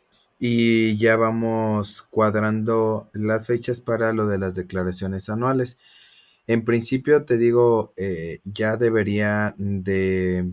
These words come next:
empezarse a ver reflejados todos esos meses que te hicimos las declaraciones en ceros. Y, y no, seguramente ese correo, pues, quizá también te puede haber llegado antes de,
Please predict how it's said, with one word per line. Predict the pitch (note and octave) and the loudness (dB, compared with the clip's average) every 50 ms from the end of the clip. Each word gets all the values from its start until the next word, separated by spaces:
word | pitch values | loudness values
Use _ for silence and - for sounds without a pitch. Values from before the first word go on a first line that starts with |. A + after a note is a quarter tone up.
| F2+ - _ _ | -8 -14 _ _
empezarse | - G2+ G#2 - G2 - G#2 G#2 G#2 - A#2 | -14 -8 -6 -6 -4 -2 -2 -2 0 0 0
a | |
ver | A2 A2+ G#2+ G#2+ A2 | 2 2 2 0 0
reflejados | A2 A2 G#2+ G#2 G#2 A2+ G2+ G2+ G#2 G#2 A2 G#2+ - | 0 0 -2 0 0 -2 -2 0 0 0 0 -2 -2
todos | - A2+ G#2+ A2 A2 G#2+ - | -2 0 2 2 0 0 -2
esos | G#2 G2+ - A2 G#2+ A2 | -4 -4 -4 -4 -4 -4
meses | G#2+ G#2 G#2+ - A2+ A2 - | -4 -4 -4 -4 -8 -10 -6
que | - G2 F#2+ F#2+ F#2 | -4 -2 -2 -2 -2
te | F#2 - | -4 -8
hicimos | F2+ - G2+ G2+ G2+ G#2 | -8 -6 -4 -4 -2 -2
las | G#2 G2+ G2 | -2 -2 -2
declaraciones | G2 F2+ - - F#2 F2+ F#2 F2+ - G2+ G2+ G#2 G#2+ - - | -4 -6 -4 -4 -4 -2 -2 -4 -4 -4 -4 -4 -4 -6 -6
en | F#2+ - | -8 -4
ceros. | - G#2+ A2+ B2+ C3+ C#3+ - - _ - - - - - - - - - _ _ _ _ _ _ | -4 -2 -2 -2 -2 -4 -6 -12 _ -20 -20 -20 -20 -20 -20 -20 -20 -20 _ _ _ _ _ _
Y, | - A#2 A#2+ A#2 A2+ A2+ A2 G#2+ G#2+ G#2+ G#2+ G#2 G2+ F#2 - _ _ _ | -2 0 2 4 4 4 4 4 2 2 2 2 0 -2 -6 _ _ _
y | - B2 | -4 0
no, | B2+ C3+ D#3 D#3+ | 2 2 2 4
seguramente | - C3+ C3 B2+ C3 C3 C3 B2 B2 C3+ | 4 4 4 4 4 2 2 2 0 0
ese | B2+ - C3+ A#2+ - - _ | 0 0 0 -2 -4 -8 _
correo, | - - G#2+ G#2 G#2 G#2+ A2 A#2 A#2 A2+ - | -2 0 0 2 2 4 4 4 2 2 0
pues, | A2 G#2 - - - - _ _ _ | -4 -6 -6 -8 -14 -20 _ _ _
quizá | - G#2 G2 - A2 G#2 | -10 -8 -4 -4 -4 -4
también | - B2 A2+ A2 G#2+ G#2+ | -2 -2 -2 -2 0 0
te | A2 A2 | -2 -2
puede | A2 - A2 G#2+ | 0 0 2 2
haber | G#2+ A2 G#2+ G#2 | 2 2 0 0
llegado | G2+ G#2 G2+ G2+ G2+ G#2 G#2 G#2 G2+ | 0 0 0 0 0 0 2 0 2
antes | G2 G#2+ A2 A2 G#2+ G#2+ G#2+ G#2 G2 F#2 | 0 0 0 -2 -2 -2 -2 -2 -2 -2
de, | G2 F#2 F2+ F2 E2 F2 F#2 | -2 0 0 -2 -4 -6 -10